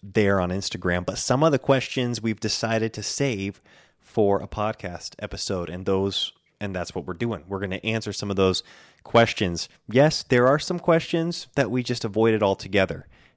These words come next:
and we're saving those for, like, a long, long podcast, 'cause we feel like we need a really good explanation for our answers. But today, we're gonna be just digging into, uh, some questions that we are excited to answer, that we thought were fun,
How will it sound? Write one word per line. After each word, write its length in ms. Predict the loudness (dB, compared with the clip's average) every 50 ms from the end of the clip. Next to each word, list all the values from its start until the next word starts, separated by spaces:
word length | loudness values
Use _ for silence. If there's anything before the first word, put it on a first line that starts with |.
| _ _
and 100 | -4 -2
we're 100 | -2 -2
saving 380 | 0 2 2 2 2 2 0 0
those 300 | 2 2 2 2 0 -2
for, 180 | -2 0 2
like, 340 | 4 4 2 2 -2 -6 -20 -20 _ _
a 60 | -2 -2
long, 840 | -2 -2 -4 -4 2 4 6 8 8 8 8 6 6 4 4 2 0
long 240 | -2 -2 -2 -2 -4 -6
podcast, 880 | -4 -2 0 0 -2 -2 -4 -6 -6 -6 -6 -12 -14 -14 -14 -16 -16 _ _ _
'cause 140 | -8 -4
we 80 | -4 -4
feel 180 | -2 0 0 0
like 220 | 0 -2 _ -8
we 100 | -8 -8
need 180 | -6 -8 -8 -8
a 100 | -10 -12 -14 -14 -8 -8
really 460 | -6 -6 -6 -6 -6 -8 -8 -10 _
good 220 | -10 -10 -8 -8 -10
explanation 760 | -12 -14 -16 -16 _ -10 -8 -6 -6 -6 -8 -8 -10 -12
for 180 | -12 -12 -8 -8
our 140 | -6 -8 -8
answers. 580 | -6 -6 -6 -6 -6 -8 -10 -10 -10 -12 -14 _ _ -18 -18 -16 -16 -16 -18 -18 -20 -20 -6 0
But 140 | 0 2 4
today, 340 | 6 6 6 6 4 0 -8 _ _ _ _ _
we're 100 | -4 0 2
gonna 180 | 2 2 2
be 140 | 2 2 0
just 160 | 0 -2 0 0
digging 200 | 2 2 4 2
into, 460 | 0 -2 -2 -2 0 2 4 6 6
uh, 220 | 6 6 6 4
some 240 | 2 -4 -4 -4 -4
questions 460 | 0 0 -2 0 0 -2 -4 -4 0 2
that 160 | 0 0 0 _ _ _ -4
we 140 | 0 0
are 40 | 0
excited 340 | 0 0 -4 -2 -2 -2 -2
to 60 | -2
answer, 300 | -2 -2 0 0 0 -2
that 80 | 0 -2
we 80 | -4
thought 160 | -4 -4 -4 -4
were 60 | -10
fun, 380 | -2 0 2 2 2 2 -2